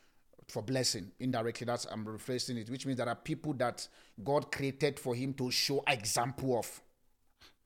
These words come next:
My man, I'm like, "Where did you find that scripture?" Now, this is the problem when Bible has been taken from our schools.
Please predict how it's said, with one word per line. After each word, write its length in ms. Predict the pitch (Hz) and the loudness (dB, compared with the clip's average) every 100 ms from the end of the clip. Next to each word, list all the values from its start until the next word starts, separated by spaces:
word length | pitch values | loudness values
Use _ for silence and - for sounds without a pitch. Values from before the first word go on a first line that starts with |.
| _ - _ - | _ -20 _ -2
My 120 | 147 | 2
man, 160 | 165 | 4
I'm 100 | 156 | 4
like, 160 | 147 135 | 2 2
"Where 160 | 143 214 | 0 0
did 220 | 131 120 | -2 -2
you 80 | 127 | -2
find 380 | - 110 110 | -4 -4 -4
that 180 | 95 98 | -6 -8
scripture?" 460 | - - 85 - - - - - | -10 -12 -14 -16 -18 -20 -20 2
Now, 140 | 160 160 | 6 6
this 200 | 254 180 | 6 4
is 120 | 135 | 4
the 100 | 131 | 2
problem 400 | - 160 139 120 | 4 4 4 2
when 140 | 123 | 0
Bible 420 | 117 135 175 180 | 0 2 4 4
has 140 | 147 110 | 2 0
been 160 | 117 | -2
taken 280 | 117 131 147 | -2 -2 -2
from 220 | 135 110 | -4 -4
our 100 | 110 | -2
schools. 560 | 110 - 247 170 - | -4 -4 -4 -6 -8